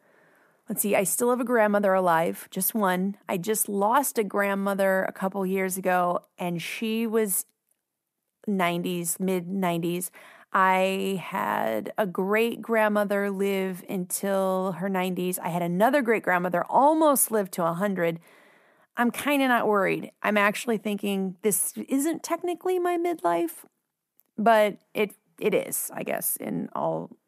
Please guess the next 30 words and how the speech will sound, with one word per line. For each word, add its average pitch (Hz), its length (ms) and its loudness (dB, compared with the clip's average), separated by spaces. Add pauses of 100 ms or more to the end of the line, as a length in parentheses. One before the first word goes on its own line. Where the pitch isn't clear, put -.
(300)
aspects. 175 480 -4
It's, 196 360 -4
it's 196 160 -2
midlife. 190 420 0
I'm 170 160 -4
midlife. 175 300 -2 (1000)
And 220 160 2
in 226 120 0
the, 226 240 0 (100)
in 220 120 2
the 214 60 0
midst 247 360 0
of 202 100 0
it, 180 200 4 (100)
I'm 214 120 0
not, 269 280 -2 (880)
I'm 247 140 0
not 233 160 2
having 190 240 0
any 185 160 -2
kind 165 160 -4
of 170 80 -8
crisis, 160 420 -2
'cause 175 220 -6
really 208 340 0
I 180 60 0
look 180 180 -2
back 175 300 2
and 175 200 -6
think - 240 -4